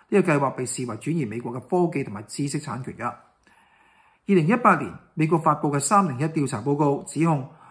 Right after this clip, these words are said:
中共利用風險投資取得美國科技同埋知識產權，其中包括，包括丹華資本。張守成不久就因為憂鬱症去世，據稱佢自殺，就係被自殺啊。噉所以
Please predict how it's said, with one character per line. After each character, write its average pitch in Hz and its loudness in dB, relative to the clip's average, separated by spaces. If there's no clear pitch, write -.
中 254 -4
共 190 4
利 143 2
用 135 -2
風 208 2
險 165 2
投 117 -6
資 170 -2
取 143 -4
得 156 -2
美 131 -2
國 127 -4
科 175 -2
技 131 -4
同 120 -8
埋 - -12
知 156 -2
識 139 -4
產 123 -6
權， - -10
其 - -18
中 156 -4
包 147 -2
括， 143 -6
包 160 -2
括 143 -2
丹 165 0
華 117 -8
資 175 -2
本。 156 0
張 202 4
守 165 2
成 147 -4
不 175 -2
久 135 -6
就 120 -6
因 160 -2
為 131 -2
憂 190 4
鬱 180 4
症 120 -6
去 120 -2
世， 107 -4
據 131 0
稱 156 -2
佢 113 -8
自 104 -10
殺， 107 -8
就 - -12
係 - -12
被 107 -8
自 107 -12
殺 117 -8
啊。 82 -14
噉 190 -6
所 185 6
以 160 2